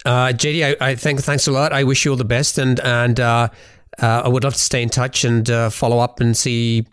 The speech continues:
you know, how things progress with this, this portfolio that you're,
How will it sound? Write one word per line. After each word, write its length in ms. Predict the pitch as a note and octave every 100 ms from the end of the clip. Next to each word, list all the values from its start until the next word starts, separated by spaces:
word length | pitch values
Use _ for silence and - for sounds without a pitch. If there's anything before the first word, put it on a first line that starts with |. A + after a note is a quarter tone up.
| - _ _ _ -
you 80 |
know, 100 | A#2+
how 100 | A#2+
things 220 | A#2 C#3 A#2+
progress 420 | G#2+ G#2 C3 -
with 120 | A2+
this, 340 | A2 - -
this 360 | - A#2 - - - _ _ _
portfolio 760 | - A#2 - B2 D3 A2+ G#2
that 220 | G2+ G2+ -
you're, 200 | A2